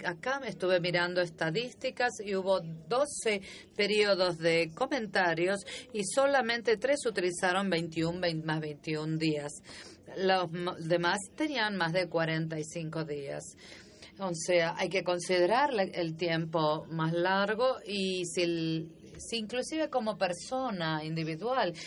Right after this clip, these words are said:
les parece que el plazo es demasiado breve y no van a poder presentar los comentarios a tiempo,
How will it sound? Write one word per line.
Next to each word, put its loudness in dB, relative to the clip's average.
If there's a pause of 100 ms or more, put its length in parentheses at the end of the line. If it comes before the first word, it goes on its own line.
(220)
les 2
parece 0
que 0
el -2
plazo -2
es -6
demasiado 0
breve 2
y -2
no 0
van 2
a 0
poder -2
presentar -6
los -4
comentarios -4
a -4
tiempo, -4